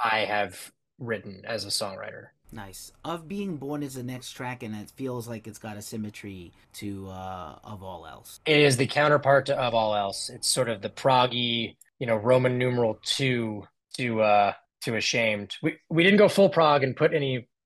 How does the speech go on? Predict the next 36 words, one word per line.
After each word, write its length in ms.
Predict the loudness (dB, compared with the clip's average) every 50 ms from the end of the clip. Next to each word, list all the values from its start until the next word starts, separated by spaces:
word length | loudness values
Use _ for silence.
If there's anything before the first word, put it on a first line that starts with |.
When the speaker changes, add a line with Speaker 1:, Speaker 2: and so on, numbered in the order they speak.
| _ 0
Speaker 1:
Roman 260 | 2 4 6 6 6
numeration 640 | 6 8 8 8 8 6 6 4 4 2 0 0 0
on 480 | 0 2 2 2 2 2 0 -2 -4 -4
the 520 | -4 -4 -4 -2 -2 -2 -2 -4 -4 -6
extension 440 | -8 -8 -2 -2 -2 0 0 -2 -4
tracks, 500 | -2 0 0 2 2 0 -2 -4 -8 -8 -4
but, 280 | -2 0 0 0 -2 -4 _ _ _ _ _ _
uh, 320 | -6 -4 -2 -2 -2 -4 -2
yeah, 200 | 0 2 2 2
it's 200 | 2 0 0 2
like, 160 | 2 2 4
you 60 | 4 4
know, 120 | 6 6
it's 140 | 4 4 4
like, 260 | 2 2 2 -4 -12 _ _ _ _
it's 220 | -4 -4 -2 0 2
like 200 | 2 2 2 0
the, 260 | -2 0 2 2 4
uh, 340 | 4 4 2 0 0 -2 -4 -8 _ _ _ _ _ -2
On 200 | 0 2 2 2
the 100 | 2 2
Run, 300 | 2 2 2 0 -2 -2
Into 280 | -4 -6 -4 -4 -6
Time 720 | -6 -8 -6 -4 -2 -2 0 0 0 -2 -2 -4 -6 -10 -12 _
on 280 | -10 -8 -6 -6 -4 0
Dark 280 | 2 2 4 2 2
Side, 600 | 0 -2 0 0 2 2 2 2 2 0 0 -2 -2
or 200 | -2 -4 -4 -2
all 240 | -2 -2 -2 -2 -2
the, 300 | -2 -2 -4 -4 -6 -10 _ _ _
you 140 | -10 -6 -4
know, 260 | -2 -2 -4 -4 -8 _ _ _ _ 0
that 200 | 0 0 2 2
kind 160 | 2 2 2
of 60 | 0
stuff. 340 | -2 0 0 0 0 0